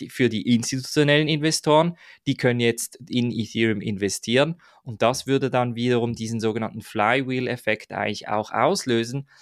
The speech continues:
weil es bei Ethereum halt auch viel weniger braucht,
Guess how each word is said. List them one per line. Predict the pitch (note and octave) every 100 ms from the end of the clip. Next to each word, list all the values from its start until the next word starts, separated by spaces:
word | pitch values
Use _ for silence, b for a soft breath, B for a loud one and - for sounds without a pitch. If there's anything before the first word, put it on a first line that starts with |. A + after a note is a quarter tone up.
| b
weil | A2+ A2
es | A#2
bei | - A2
Ethereum | A#2 - D3 C#3
halt | A#2
auch | A2 A2
viel | - C#3+ E3+ C3+
weniger | C3+ C3+ B2
braucht, | A2+ G#2 G#2+ C#3 - _